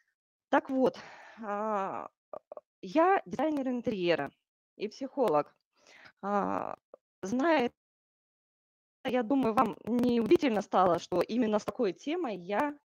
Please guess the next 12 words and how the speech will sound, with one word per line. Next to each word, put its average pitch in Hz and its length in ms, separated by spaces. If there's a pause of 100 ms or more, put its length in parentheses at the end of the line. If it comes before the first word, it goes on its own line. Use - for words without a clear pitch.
выхожу 226 680 (160)
сегодня, 190 880
а, 180 340
к - 100
вам. 175 340 (800)
А, 190 500 (220)
сегодня 262 760
я 208 720
хочу 254 360
поговорить 254 600
с - 60
вами 226 400